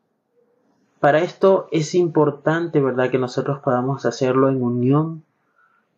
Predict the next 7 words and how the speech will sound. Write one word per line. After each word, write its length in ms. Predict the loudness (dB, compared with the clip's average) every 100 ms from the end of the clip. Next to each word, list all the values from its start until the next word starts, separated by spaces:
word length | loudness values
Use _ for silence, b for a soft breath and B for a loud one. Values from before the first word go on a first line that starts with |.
| _
eh, 480 | -6 -4 -4 -6 -12 _ _ _ _
con 140 | -6
nuestra 260 | -6 -8 -8
familia, 720 | -2 0 0 2 0 -2 -8 _ _ _ _ _ _ _ _
¿verdad? 460 | -12 -2 -2 -2 -10 _ _ _
Dejándonos 880 | -4 0 0 0 0 -4 -6 -16 _ -2
liderar 760 | 0 2 2 2 0 -2 -8